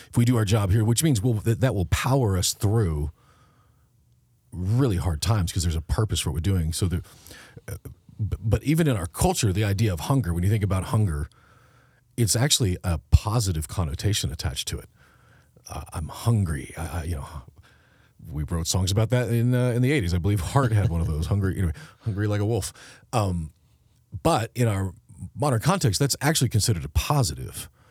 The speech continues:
Thirst is actually been portrayed in a, a negative these days. Like, uh, someone who is,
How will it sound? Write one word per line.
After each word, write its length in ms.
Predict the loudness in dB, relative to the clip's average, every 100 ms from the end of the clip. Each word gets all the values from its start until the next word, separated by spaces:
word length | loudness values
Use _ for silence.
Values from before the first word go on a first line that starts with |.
| _ _ _ _ _ _
Thirst 640 | -20 -16 -2 0 2 0 -4 -2
is 280 | 0 0 0
actually 300 | 0 2 0
been 340 | 2 0 -2 -6 _ _
portrayed 540 | -2 0 0 0 -2 _
in 160 | -2 -2
a, 400 | -4 -10 -6 0
a 40 |
negative 560 | 2 2 2 -2 -4 -6
these 180 | -10 -8
days. 200 | -6 -6
Like, 180 | -6 -12 _ -20 -20 -20 -20 _ -12 -4
uh, 320 | -2 -2 -6 -14 _ -20 _ _ -20 -20 -20 -10
someone 400 | -2 0 2 2
who 180 | 2 2
is, 360 | 0 -2 -4